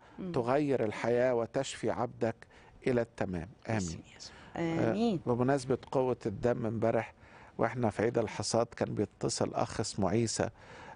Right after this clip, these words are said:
Speaker 2: بيقول: "أنا كنت داخل من الشغل في يوم، يعني، الساعة اتنين الصبح، تعبان جدًا ومنهك جدًا ومفيش أي قوة، وحاسس إنه، يعني، فاقد كل القوة،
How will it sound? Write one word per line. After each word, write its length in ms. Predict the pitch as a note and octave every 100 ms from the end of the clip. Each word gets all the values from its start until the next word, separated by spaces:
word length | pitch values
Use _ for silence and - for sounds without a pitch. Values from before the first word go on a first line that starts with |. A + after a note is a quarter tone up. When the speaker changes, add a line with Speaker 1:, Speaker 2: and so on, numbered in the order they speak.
| -
Speaker 2:
بيقول: 180 | A#2 A#2+
"أنا 140 | A#2+
كنت 300 | A#2 B2+ -
داخل 540 | G#2 A#2+ C3 C#3 A#2 A2+ _ -
من 180 | G#2+ G#2+
الشغل 640 | G2+ F#2+ - C3 B2+ A2 - - - -
في 160 | -
يوم، 280 | A2 A#2+ B2+
يعني، 440 | A#2 A2 A2 G#2
الساعة 320 | F#2 - C#3+ A2
اتنين 300 | - C3 C3+
الصبح، 460 | - - B2 -
تعبان 500 | - E2 F2+ A#2+ B2
جدًا 420 | A#2 A#2 B2 A#2 B2+ - - - -
ومنهك 460 | G2+ B2 B2+ A#2+
جدًا 520 | G2+ A2+ A2 A#2+ A2 G#2+ -
ومفيش 400 | G#2 - A#2+ -
أي 240 | B2 A#2+
قوة، 500 | A2+ - B2+ B2+ A2 - - - - - -
وحاسس 1200 | A#2 A2+ A2 G#2 - - - - C#3 - B2+ B2
إنه، 420 | A2 G#2+ G#2+ - -
يعني، 300 | B2+ G2 G#2
فاقد 380 | - C#3+ - A#2+ -
كل 220 | D#3 D3+
القوة، 480 | A#2+ - B2 A#2+